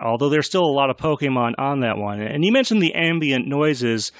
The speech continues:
Um, there's some water type noises there. There's also some,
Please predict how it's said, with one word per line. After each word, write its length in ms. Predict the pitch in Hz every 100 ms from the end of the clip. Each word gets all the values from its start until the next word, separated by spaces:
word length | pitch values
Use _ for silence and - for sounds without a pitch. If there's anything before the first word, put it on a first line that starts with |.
| - - - -
Um, 440 | 123 117 113 117 117
there's 220 | 131 -
some 300 | 123 120 113
water 360 | 139 165 185
type 260 | 180 190 180
noises 380 | 170 170 165 151
there. 200 | 165 165
There's 160 | 147
also 260 | 156 156 156
some, 340 | 143 131 120